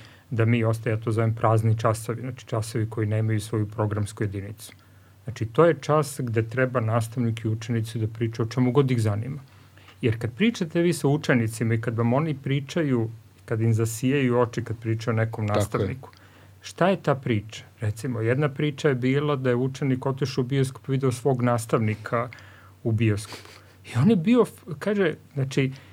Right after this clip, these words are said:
Speaker 1: taj čovek došao gleda isti film kao ja. On je odmah video tog nastavnika kao ljudsko biće, koji ima neka interesovanja. Nije onaj koji dođe samo, drži čas i ode.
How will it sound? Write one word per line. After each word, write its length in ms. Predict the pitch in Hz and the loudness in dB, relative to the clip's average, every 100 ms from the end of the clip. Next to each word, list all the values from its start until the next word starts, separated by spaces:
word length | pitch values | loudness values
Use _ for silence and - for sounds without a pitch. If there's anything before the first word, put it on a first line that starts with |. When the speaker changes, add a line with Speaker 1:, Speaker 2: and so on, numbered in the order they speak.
| - - - - | -20 -20 -20 -4
Speaker 1:
taj 200 | - 226 | 4 4
čovek 480 | - 214 226 214 - | 6 6 6 4 2
došao 260 | 180 - 196 | 0 2 4
gleda 260 | 196 185 | 4 4
isti 200 | 190 - | 2 0
film 260 | - 190 175 | 2 2 2
kao 280 | - 165 147 | 2 6 8
ja. 220 | 143 110 | 8 6
On 160 | 127 170 | 4 4
je 80 | 202 | 4
odmah 240 | 233 214 | 4 4
video 220 | 226 214 | 2 2
tog 280 | 208 233 180 | 2 2 2
nastavnika 560 | 175 190 - 208 196 185 | 2 0 2 2 4 0
kao 200 | - 160 | 2 2
ljudsko 340 | 175 - 196 | 0 -2 -4
biće, 400 | 147 156 156 - | 0 0 -2 -4
koji 200 | - 117 | 0 0
ima 120 | 143 | 2
neka 260 | 165 165 185 | 0 0 0
interesovanja. 840 | 170 170 165 156 160 147 151 127 | 0 2 0 2 2 4 6 4
Nije 240 | 107 139 156 | 4 4 4
onaj 280 | 160 151 143 | 4 2 0
koji 240 | - 139 | 0 0
dođe 300 | 139 139 127 | 2 2 2
samo, 360 | - 135 127 117 | -2 0 2 0
drži 340 | 120 123 117 | -2 -2 -4
čas 440 | 113 135 131 131 135 | 0 2 2 0 0
i 100 | 117 | 2
ode. 260 | 110 104 | 2 0